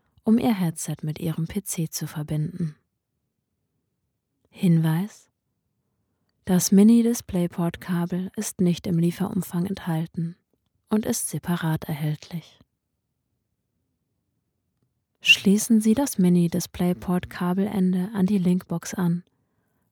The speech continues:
und verbinden Sie das andere Ende mit dem Displayport an der Grafikkarte Ihres Computers. Linkbox neu starten.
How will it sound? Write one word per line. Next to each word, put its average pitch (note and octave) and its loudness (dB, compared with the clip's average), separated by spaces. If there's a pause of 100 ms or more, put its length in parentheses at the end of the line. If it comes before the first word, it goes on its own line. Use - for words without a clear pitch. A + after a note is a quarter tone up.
(100)
und - -2
verbinden F3+ 4
Sie E3 2
das D#3+ -2
andere F3 2
Ende E3+ -2
mit G3+ -10
dem A#3+ 0
Displayport D#3 -6 (160)
an F3+ -2
der E3+ -4
Grafikkarte D#3 -6
Ihres D#3+ -4
Computers. E3 -6 (3250)
Linkbox G#3 4
neu E3 4
starten. D#3+ -4